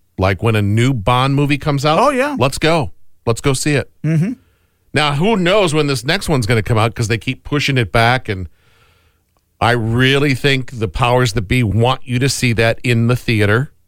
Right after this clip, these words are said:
Speaker 1: Uh, so I th-, I thought I heard November of this year,
Speaker 2: Could
Speaker 1: maybe.
Speaker 2: be.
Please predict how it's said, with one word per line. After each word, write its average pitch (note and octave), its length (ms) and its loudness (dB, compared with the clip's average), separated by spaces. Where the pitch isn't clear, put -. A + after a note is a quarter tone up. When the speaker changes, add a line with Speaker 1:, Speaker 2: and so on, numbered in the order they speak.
Speaker 1:
Uh, G2 340 2
so F#2+ 200 -2
I F#2 80 -2
th-, - 240 -10
I - 120 -8
thought G#2+ 260 -4
I G2 80 0
heard F#2+ 240 0
November F#2 720 -2
of C#3+ 100 -4
this D#3+ 240 -4
year, F3 320 -2
Speaker 2:
Could - 140 -2
Speaker 1:
maybe. D#3+ 220 2
Speaker 2:
be. F#3+ 120 -4